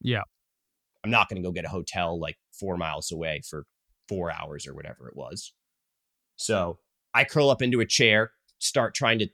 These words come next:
Speaker 2: type my deck list out to you so that you can register us for the tournament.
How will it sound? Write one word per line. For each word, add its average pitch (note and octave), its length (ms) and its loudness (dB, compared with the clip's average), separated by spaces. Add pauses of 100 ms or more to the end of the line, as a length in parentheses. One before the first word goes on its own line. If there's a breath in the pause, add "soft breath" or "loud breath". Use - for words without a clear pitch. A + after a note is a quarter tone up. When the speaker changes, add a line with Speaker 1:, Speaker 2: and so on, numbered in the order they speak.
Speaker 2:
type - 340 0
my G2 160 0
deck G#2+ 300 -2
list F#2+ 180 -4
out F2 140 -2
to F#2 100 -6
you F2+ 140 -2
so - 120 -8
that - 80 -8
you G2+ 120 -6
can F#2+ 160 -6
register F2+ 400 -4
us E2 120 -4
for F2+ 120 -8
the D#2+ 80 -8
tournament. F2+ 500 -8